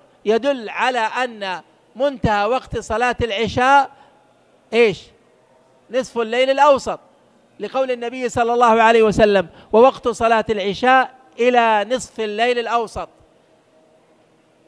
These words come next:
وكذلك في حديث بريدة وحديث أبي موسى، حيث قال لما صلى العشاء قال، آه، في اليومين،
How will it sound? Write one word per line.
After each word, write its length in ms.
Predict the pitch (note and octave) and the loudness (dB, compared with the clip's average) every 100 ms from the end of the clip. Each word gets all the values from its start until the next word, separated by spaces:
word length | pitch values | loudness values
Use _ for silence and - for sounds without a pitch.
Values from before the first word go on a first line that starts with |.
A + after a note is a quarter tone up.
| _ G3+ | _ -10
وكذلك 580 | G3 A3+ C4 B3+ A3 | -6 -2 -2 -2 -6
في 120 | A3+ G3 | -8 -6
حديث 380 | A3+ B3+ G3 | -6 -6 -8
بريدة 520 | F#3+ B3 B3+ G#3+ F#3 F3 | 0 4 4 2 -4 -8
وحديث 420 | - G3+ B3+ G#3+ - | -10 -10 -8 -10 -10
أبي 240 | A#3 A#3 A3+ | -10 -8 -10
موسى، 480 | B3+ A3+ - E3+ C3 _ _ _ | -8 -8 -6 -8 -10 _ _ _
حيث 280 | A#3 A#3 A3 | -4 -2 -4
قال 480 | - A#3+ A#3 A3 | -6 -4 -4 -4
لما 260 | A3 A3 A3 | -6 -6 -8
صلى 340 | - C4+ B3+ | -6 -6 -6
العشاء 500 | A#3 A3+ G3 B3+ C4 B3+ _ _ _ - - | -6 -8 -2 0 -2 -4 _ _ _ -16 -2
قال، 200 | A#3+ A#3+ | 0 0
آه، 440 | G#3 F#3+ G3 G3 | -2 -8 -8 -8
في 120 | F3+ | -10
اليومين، 540 | A3 B3 A#3+ B3 C#4 | -4 0 0 0 -2